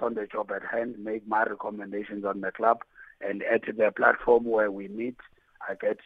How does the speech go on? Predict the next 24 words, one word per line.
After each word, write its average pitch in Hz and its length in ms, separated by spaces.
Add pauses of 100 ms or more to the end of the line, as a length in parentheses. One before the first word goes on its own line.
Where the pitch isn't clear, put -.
(200)
uh, 107 300
informed 120 640
this 104 340
is 104 180
successful, 120 640 (340)
that's - 200
not 107 240
successful. 95 640 (180)
Mango's 117 580
question 123 460 (260)
has 107 220
never 104 320
been 98 220
the 90 80
question 92 560
at - 160
any 95 260
stage 95 220 (260)
in 113 140
a 101 80
meeting 98 380
that 92 200
I 90 60
was 87 160